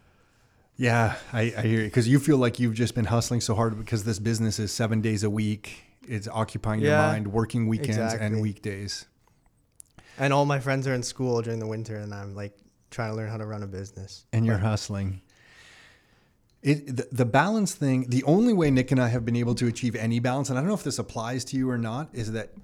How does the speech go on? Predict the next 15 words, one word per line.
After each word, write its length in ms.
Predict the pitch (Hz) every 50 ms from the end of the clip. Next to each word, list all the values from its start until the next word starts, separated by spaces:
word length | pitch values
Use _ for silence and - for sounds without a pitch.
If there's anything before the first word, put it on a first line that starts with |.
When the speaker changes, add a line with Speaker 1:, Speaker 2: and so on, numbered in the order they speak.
| - - -
Speaker 1:
it 100 | 110 98
has 420 | 92 - - 135 143 147 - -
to 100 | - 143
be 180 | 127 123 120 113
scheduled 600 | - - - - 120 113 110 113 110 107 107 98 -
in. 300 | - 107 104 90 85 78 - _ _ _ _
Speaker 2:
Yeah. 280 | - 120 117 107 104 104 - - - _ _ _ _ _ _ -
Speaker 1:
So 160 | - - 127
at 100 | 117 117
the 80 | - 120
beginning 520 | 110 117 113 113 123 135 151 156 160 151
of 140 | 143 127 160
a 40 | -
Speaker 2:
Mm-hmm. 180 | 160 165 -
Speaker 1:
year, 380 | 131 127 123 110 104 104 104 -